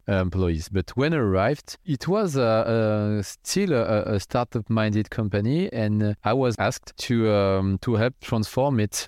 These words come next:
uh, to, to, to become it a, a, a scale-up. So the pressure was high, and, um, I remember that the, the C E O, uh, called me after, um, one week, say, uh, let's say, and really challenged me a lot,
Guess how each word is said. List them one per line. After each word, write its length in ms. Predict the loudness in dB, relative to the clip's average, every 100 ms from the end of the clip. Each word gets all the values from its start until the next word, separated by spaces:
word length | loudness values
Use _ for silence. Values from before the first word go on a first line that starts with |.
| -2
uh, 160 | -2 0
to, 220 | 0 0
to, 380 | 0 -2 0 0
to 120 | -2 -2
become 400 | -2 0 0 0
it 160 | 0
a, 60 | -2
a, 500 | 0 -4 -2 -2 -2
a 40 | -4
scale-up. 460 | -2 0 0 -2
So 400 | -4 -2 0 -2 -6
the 140 | -4 -2
pressure 320 | 0 0 0
was 200 | 0 0
high, 300 | 0 0 -2 -2
and, 300 | -2 0 -4 -2
um, 420 | 2 2 2 0 0
I 60 |
remember 460 | 0 0 0 0 0
that 260 | 0 -2
the, 260 | 0 2 2
the 140 | 0
C 380 | -2 0 0 2
E 40 | 2
O, 260 | 2 0
uh, 420 | 0 0 0 0
called 300 | -2 -2 0
me 200 | 2 2
after, 320 | 0 -2 -4 -2
um, 480 | -2 -4 -4 -4 -2
one 280 | 0 2
week, 260 | 2 0 -4 -14
say, 320 | -4 -2 -2
uh, 60 | -4
let's 160 | -6
say, 240 | -2 -2 -2 -4
and 180 | 0 2
really 200 | 2 0
challenged 520 | 0 -2 0 0 0
me 200 | 2 2
a 40 | 2
lot, 460 | 2 -2 -8 -16